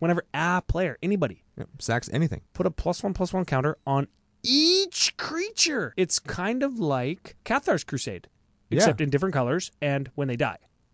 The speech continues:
Speaker 2: And kinda better, 'cause
Speaker 1: So it's like the opposite of Cathar's Crusade.
Speaker 2: 'cause you sack a fetch land and all your guys get bigger.
Speaker 1: Sacks another permanent.
Speaker 2: Yeah.
Speaker 1: It's not even a creature.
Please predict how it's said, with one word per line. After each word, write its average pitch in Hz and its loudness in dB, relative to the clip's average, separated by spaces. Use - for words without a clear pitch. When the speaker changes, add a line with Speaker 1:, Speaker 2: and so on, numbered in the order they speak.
Speaker 2:
And 147 6
kinda 196 6
better, 117 4
'cause 101 -2
Speaker 1:
So - 2
it's - -2
like 160 4
the 147 2
opposite 135 2
of 127 -4
Cathar's 117 -6
Crusade. 110 -14
Speaker 2:
'cause 127 2
you 123 4
sack 135 2
a 113 4
fetch 131 2
land 98 2
and 101 2
all 104 4
your 98 2
guys 113 2
get 104 0
bigger. 82 -4
Speaker 1:
Sacks - -8
another 127 -2
permanent. 302 4
Speaker 2:
Yeah. 113 2
Speaker 1:
It's - -8
not 269 2
even 269 2
a 254 0
creature. - 2